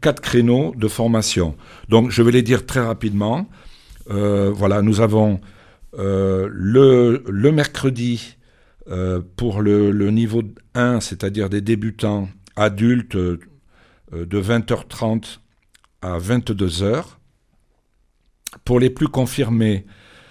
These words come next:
nous avons le même mercredi de dix-huit heures trente à vingt heures pour les adultes aussi. Nous avons les jeunes le jeudi de dix-huit heures à dix-neuf heures trente. Et nous avons le black ball.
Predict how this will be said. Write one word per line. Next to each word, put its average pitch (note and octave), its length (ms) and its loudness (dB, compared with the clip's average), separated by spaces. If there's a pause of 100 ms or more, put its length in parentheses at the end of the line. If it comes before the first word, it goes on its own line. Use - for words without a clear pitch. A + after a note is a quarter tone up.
(300)
nous G2+ 300 -2
avons A2 420 0
le A2+ 240 2
même B2 260 4
mercredi A2 800 -2
de F#2 120 -4
dix-huit A2+ 420 -6
heures G#2 140 -8
trente A2 500 -4 (120)
à F#2 100 -6
vingt F#2+ 320 -2
heures G#2+ 220 0
pour F2+ 140 -4
les F2 140 -4
adultes A2 420 -4
aussi. C#3+ 400 -6 (880)
Nous A2 240 0
avons A#2 420 2 (140)
les A2+ 220 2
jeunes A2+ 500 2 (140)
le G2 200 -2
jeudi A2 600 -4 (200)
de F#2 140 -6
dix-huit G#2 480 -4
heures G#2+ 160 0
à F#2+ 60 -2
dix-neuf F#2+ 320 -4
heures F2 160 -6
trente. - 560 -6 (1400)
Et A#2 300 -4 (120)
nous G2 320 -2
avons G#2 460 0 (100)
le G#2 260 2
black A#2 300 -2
ball. A2 420 0